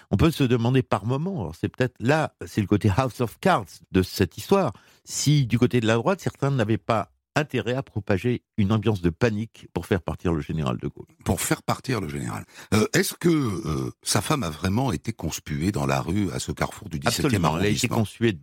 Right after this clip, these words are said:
Speaker 1: à deux reprises. Au bon marché par des ouvrières grévistes,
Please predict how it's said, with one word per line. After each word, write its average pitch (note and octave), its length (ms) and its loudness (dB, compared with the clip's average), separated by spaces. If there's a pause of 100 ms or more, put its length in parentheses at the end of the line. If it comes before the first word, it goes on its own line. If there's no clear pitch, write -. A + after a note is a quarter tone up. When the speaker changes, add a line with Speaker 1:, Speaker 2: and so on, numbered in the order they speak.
Speaker 1:
à G2+ 120 2
deux A2 160 2
reprises. E2+ 480 -4 (440)
Au D#3+ 100 6
bon D3 200 2
marché A2 480 0
par D#2+ 240 -4
des F2+ 180 -2
ouvrières F2 380 0
grévistes, A#2 640 -2